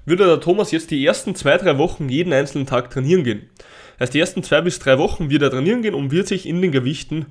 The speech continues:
steigern. Er wird immer besser, er wird stärker und er verträgt es noch relativ gut. Der Anfänger generell sehr, sehr gut Stress abbauen können, ja?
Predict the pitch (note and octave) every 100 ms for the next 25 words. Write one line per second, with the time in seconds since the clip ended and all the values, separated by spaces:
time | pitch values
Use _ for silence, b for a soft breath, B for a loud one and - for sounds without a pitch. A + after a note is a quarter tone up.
0 | - - - B2 C#3+ A2 G#2+ A#2+ D3 C#3
1 | C3 D#3+ - F#3+ F#3 B2+ B2 A#2+ - E3+
2 | - E3 E3 B B C#3+ D3 A#2+ B2 -
3 | - D3 C#3+ C#3 D3+ D3 - E3 B3 C#4+
4 | B B B A#2+ - G3+ - C#3 C#3+ D#3
5 | A3 b b b - F3 F3+ E3 - D3+
6 | F3+ F3 D3+ F#3 G#3+ - _ - - -
7 | B2+ F3 - - - - C#3+ - C3 B2+
8 | B2 A#2+ A2 A#2